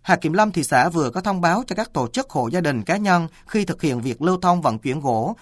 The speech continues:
thực vật rừng ngoài gỗ như củi, song mây, tre, nứa. Thông thường, có nguồn gốc từ rừng trồng là rừng sản xuất, gỗ vườn và cây trồng phân tán do mình tự bỏ vốn trồng hoặc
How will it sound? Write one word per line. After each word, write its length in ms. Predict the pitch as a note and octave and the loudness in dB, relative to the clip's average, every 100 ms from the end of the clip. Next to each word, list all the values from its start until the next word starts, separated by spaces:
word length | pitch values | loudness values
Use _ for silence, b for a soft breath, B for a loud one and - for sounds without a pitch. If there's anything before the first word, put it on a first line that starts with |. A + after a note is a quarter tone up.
| b | b
thực 160 | - - | -6 -2
vật 180 | C3 - | -4 -2
rừng 280 | D3+ C3+ B2 | -4 -2 0
ngoài 160 | C3+ | -2
gỗ 360 | A2+ A#2 A#2+ G#3 | -2 -4 -2 -2
như 180 | G3+ E3+ | 0 0
củi, 420 | D3+ D3+ C3 C#3+ A#3+ | 0 -2 0 0 -2
song 280 | - F3+ | -2 0
mây, 280 | E3+ E3+ E3 - b b | 2 2 2 -4 b b
tre, 340 | F3 E3+ D#3+ D3+ | 2 2 2 -4
nứa. 360 | D3 D#3+ G3 C4+ - b b | -2 0 0 -2 -6 b b
Thông 180 | G3 F3+ | 0 0
thường, 300 | E3+ C#3+ A2+ b b | 0 0 -2 b b
có 100 | F#3+ | -2
nguồn 200 | A#3+ C3+ | 0 0
gốc 180 | B2+ - - | 2 0 -2
từ 160 | C#3 | -2
rừng 200 | B2+ C3 | -2 -2
trồng 340 | A#2 C3+ A#2 G#2+ | 4 4 4 -2
là 180 | C3+ C3 | 0 0
rừng 180 | C3+ | 0
sản 180 | A#2+ A#2+ | -2 -4
xuất, 220 | A#2+ C4+ - b b | -2 -4 -4 b b
gỗ 260 | - C3+ F3+ | -4 -2 0
vườn 280 | E3 C#3 A2+ A#2 | 2 2 0 -2
và 100 | B2 | 0
cây 160 | F#3+ F#3+ | 0 0
trồng 220 | C#3+ A2+ | 0 0
phân 180 | E3+ F3 | -4 2
tán 320 | D#3 E3 B3+ b b | 4 4 -2 b b
do 240 | D#3 E3+ D#3 | 2 4 4
mình 220 | D#3 A#2 | 2 -2
tự 160 | C3 A#2 | -2 0
bỏ 160 | B2 | 0
vốn 240 | B2 E3 B3+ - | 0 -2 -2 2
trồng 260 | C#3+ A2 - b | 2 2 -8 b
hoặc 160 | - | -2